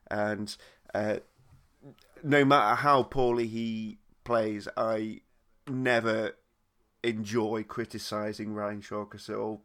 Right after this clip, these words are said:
purely for that reason. And, uh, he shouldn't be immune from criticism, but, uh, he, like you say, he's, he's playing a lot better now. And what an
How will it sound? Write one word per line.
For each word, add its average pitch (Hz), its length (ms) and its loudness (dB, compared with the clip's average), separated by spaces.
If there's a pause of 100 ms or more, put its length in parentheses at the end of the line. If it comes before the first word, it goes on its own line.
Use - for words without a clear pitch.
(100)
purely 113 320 -4
for 110 140 -12
that 107 200 -2
reason. 113 400 -8
And, 104 260 -10 (540)
uh, 107 200 -4 (1120)
he 131 100 -10
shouldn't 117 300 0
be 120 120 2
immune 120 360 0
from 113 140 -10
criticism, 101 640 -12
but, 101 200 -4 (880)
uh, 80 200 -4 (240)
he, 117 180 -8
like 110 160 0
you - 60 -12
say, 110 180 -2
he's, 113 120 -4
he's 110 160 -8
playing 113 260 -2
a 110 80 0
lot 110 260 0
better 107 220 0
now. 113 340 -2
And 113 260 -8 (420)
what 120 360 2
an 110 120 -4